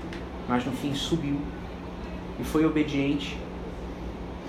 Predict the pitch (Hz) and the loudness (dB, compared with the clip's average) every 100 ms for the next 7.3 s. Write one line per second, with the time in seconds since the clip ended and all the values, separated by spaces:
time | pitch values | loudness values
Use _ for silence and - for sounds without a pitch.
0 | - - - - - 170 160 190 156 143 | -8 -6 -6 0 6 6 10 10 10 6
1 | 135 127 156 170 147 143 - 120 143 127 | 4 4 2 2 2 2 2 2 2 4
2 | 127 139 135 139 127 110 107 104 - - | 4 4 2 0 0 0 -2 -4 -4 -6
3 | - - - - - 143 165 170 165 170 | -6 -6 -6 -6 -2 6 6 8 6 6
4 | - 160 151 - 156 - - 202 208 170 | 4 2 2 2 0 2 4 6 6 4
5 | 156 143 123 139 151 151 147 143 - 143 | 4 4 2 2 2 2 2 2 2 2
6 | 139 139 139 - 135 135 - 127 135 131 | 4 4 2 2 4 4 4 0 2 2
7 | 123 135 151 | 2 2 0